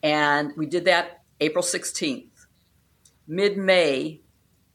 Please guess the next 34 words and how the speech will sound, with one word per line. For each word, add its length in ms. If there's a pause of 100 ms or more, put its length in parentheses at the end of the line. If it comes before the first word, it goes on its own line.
(360)
it 140
was 160
decided 640
that 380 (200)
we 200
were 200
right. 540 (1040)
In 400 (220)
July, 640
we 200
argued 400
in 120
the 80
Supreme 440
Court. 380
We 120
did 320
skip 360
the 80
Court 240
of 80
Appeals. 400
The 100
district 440
court 380 (380)
ruled 300
that 120
we 120
had 200
a 60
right 320
to 140
the 240 (680)
tapes, 580